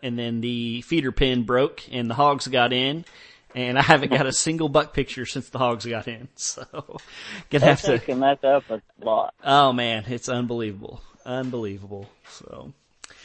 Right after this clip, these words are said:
Speaker 1: well, uh, Taylor, I appreciate you coming on, and I hope you have a good rest of your day.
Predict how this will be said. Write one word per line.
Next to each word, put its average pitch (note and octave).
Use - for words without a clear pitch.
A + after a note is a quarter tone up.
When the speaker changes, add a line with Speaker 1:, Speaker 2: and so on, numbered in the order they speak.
Speaker 1:
well, F3+
uh, D3
Taylor, F#3
I D#3
appreciate F#3
you -
coming F#3
on, A#3
and C#3+
I C#3+
hope E3+
you E3+
have E3
a E3
good F3+
rest G3
of -
your F#3
day. F#3+